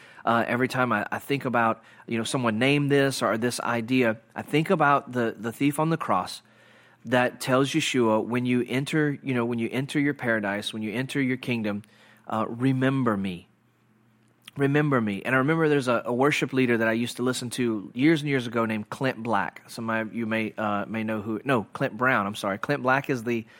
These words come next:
country s-, singer, isn't he? <laughs> Yeah, not Clint Black, Clint Brown. Uh, Clint Brown, uh, and wrote some incredible worship music, but he wrote a song called Remember Me. And the chorus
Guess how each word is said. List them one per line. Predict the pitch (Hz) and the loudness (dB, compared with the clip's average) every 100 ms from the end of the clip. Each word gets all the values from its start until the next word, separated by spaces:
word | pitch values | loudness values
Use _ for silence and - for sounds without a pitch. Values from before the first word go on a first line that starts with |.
| - - _ | -20 -20 _
country | - 208 214 | -2 0 2
s-, | 220 - - | 2 0 -6
singer, | - 131 101 | -2 0 0
isn't | 87 135 | 0 2
he? | 170 - - - | 2 2 -10 -4
<laughs> | - - - - - - - - - | -4 -2 -4 -4 -12 -12 -18 -18 -2
Yeah, | 226 117 - - | 0 0 -2 0
not | 226 | 0
Clint | - 196 120 | 4 2 4
Black, | 117 - | 2 0
Clint | - 202 | -2 -2
Brown. | 139 127 143 120 90 90 - - - | 0 2 2 0 -2 -10 -20 -20 -4
Uh, | - 135 | 2 2
Clint | 127 - 202 | 2 2 2
Brown, | 175 120 110 117 - | 4 2 2 -2 -2
uh, | 131 123 113 107 - - | 2 4 2 0 -4 -6
and | 127 123 120 - - 113 | -2 -2 -4 -8 -14 -14
wrote | - 147 151 | -4 2 2
some | - | 0
incredible | 143 120 175 170 175 139 123 | -4 -2 2 4 4 2 2
worship | 113 131 127 107 | 2 2 0 -2
music, | 110 101 101 - - - - | -4 -4 -8 -14 -20 -14 -2
but | 131 | -2
he | - | 2
wrote | 165 185 | 4 4
a | 202 | 4
song | - 139 139 | 4 2 2
called | 139 131 127 | 2 2 2
Remember | 131 131 170 147 | 2 2 2 2
Me. | 117 104 87 - _ - - - _ | 2 0 -4 -14 _ -20 -20 -20 _
And | 139 139 131 131 - | 2 4 4 2 -2
the | 143 139 | -4 -4
chorus | - - 175 170 156 - | -4 0 4 4 4 -2